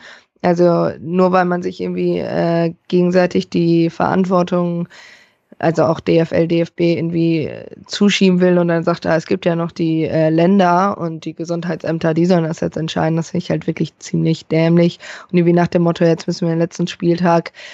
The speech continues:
äh, oder das letzte Spiel des Spieltags noch durchziehen. Ja, ich weiß es nicht. Ähm, ich glaube, es hatte einfach wirtschaftliche Gründe.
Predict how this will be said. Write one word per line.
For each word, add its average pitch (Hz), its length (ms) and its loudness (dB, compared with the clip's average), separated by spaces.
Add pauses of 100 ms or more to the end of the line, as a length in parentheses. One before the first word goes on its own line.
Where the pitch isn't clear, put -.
(200)
äh, - 80 0
oder 185 120 4
das 165 160 0
letzte 185 200 0
Spiel 180 240 0
des 175 120 -2
Spieltags 175 420 -4
noch 175 120 -6
durchziehen. 196 840 0 (160)
Ja, - 240 -12
ich - 120 -16
weiß 180 220 0
es 180 160 -4
nicht. 175 380 -2
Ähm, 165 340 0
ich 165 140 -6
glaube, 170 220 2
es 165 100 0
hatte 170 180 0
einfach 165 320 -2
wirtschaftliche 175 520 -4
Gründe. 170 520 0